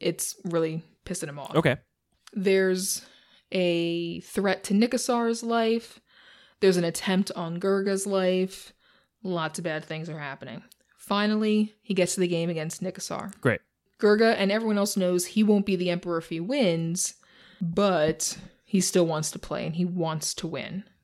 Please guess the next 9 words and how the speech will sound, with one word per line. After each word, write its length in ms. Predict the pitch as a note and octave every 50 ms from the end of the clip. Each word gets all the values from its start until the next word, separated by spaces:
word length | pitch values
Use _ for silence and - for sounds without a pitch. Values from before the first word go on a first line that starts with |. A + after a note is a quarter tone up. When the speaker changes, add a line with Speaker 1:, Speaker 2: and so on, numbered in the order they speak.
| _ -
Speaker 1:
'cause 240 | - - - D3+ -
he's 160 | F3 E3+ F3
now, 200 | E3+ D#3+ D#3+ D#3+
like, 260 | D#3 C#3+ D3+ D#3+ - -
so 380 | - - - - G3+ E3+ E3
invested 420 | E3 D#3+ D#3 D3 D3 - - F3 D3+
in 100 | D3+ C#3
this 160 | C#3 C#3 -
game. 320 | - - B2 F2 - F#3